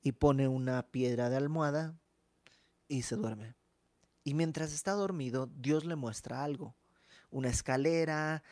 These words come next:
y unos ángeles que subían y que bajaban y todo esto. Y entonces lo que Jacob piensa es, se despierta y dice, "Wow,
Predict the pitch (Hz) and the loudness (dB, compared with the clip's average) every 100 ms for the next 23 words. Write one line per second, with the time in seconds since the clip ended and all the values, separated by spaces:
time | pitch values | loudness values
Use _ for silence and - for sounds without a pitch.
0 | - - 135 127 117 131 131 117 - - | -20 -6 -2 0 0 0 0 -2 -4 -4
1 | 127 131 131 127 117 113 117 117 117 151 | -4 -2 -2 -2 -4 -4 -4 -2 0 2
2 | 147 147 143 135 127 123 117 117 127 127 | 6 6 4 0 -2 -6 -8 -6 -2 2
3 | 123 123 151 147 _ _ _ _ _ 180 | 0 0 -6 -8 _ _ _ _ _ -4
4 | 135 127 143 127 143 - - - - _ | -2 0 0 2 0 -2 -12 -20 -20 _
5 | - 135 127 131 123 120 - 131 - 147 | -2 2 2 2 0 0 -2 -4 2 0
6 | 135 - - 139 135 135 123 123 - _ | 0 -12 -2 0 2 2 2 0 -6 _
7 | _ _ _ _ _ _ _ _ _ _ | _ _ _ _ _ _ _ _ _ _
8 | _ _ _ - - 147 127 - 160 151 | _ _ _ -6 4 6 6 4 4 4
9 | 135 123 120 113 117 143 165 165 156 135 | 4 2 0 -2 -2 -2 0 0 0 0
10 | 113 | -2